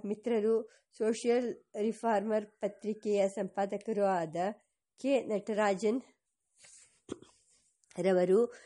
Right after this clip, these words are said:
ಇತರರು ನಾಟ್ಯ ವಿರೋಧ ಚಳವಳಿಯನ್ನು ಆರಂಭಿಸಿದರು. ನನಗೆ ಆಗ ಹದಿನೈದು, ಹದಿನಾರು ವರ್ಷ ವಯಸ್ಸಿರಬಹುದು. ನಾನು ಆ ಚಳವಳಿಗೆ ಸೇರಿದೆ. ಆ ಪ್ರತಿಜ್ಞೆಯ ಗುರುತಾಗಿ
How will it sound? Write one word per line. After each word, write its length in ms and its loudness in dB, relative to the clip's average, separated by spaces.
ಇತರರು 680 2
ನಾಟ್ಯ 500 2
ವಿರೋಧ 400 4
ಚಳವಳಿಯನ್ನು 760 4
ಆರಂಭಿಸಿದರು. 920 0
ನನಗೆ 280 4
ಆಗ 240 4
ಹದಿನೈದು, 680 0
ಹದಿನಾರು 500 2
ವರ್ಷ 320 0
ವಯಸ್ಸಿರಬಹುದು. 1000 0
ನಾನು 380 4
ಆ 240 2
ಚಳವಳಿಗೆ 640 4
ಸೇರಿದೆ. 480 -2
ಆ 300 6
ಪ್ರತಿಜ್ಞೆಯ 800 2
ಗುರುತಾಗಿ 880 0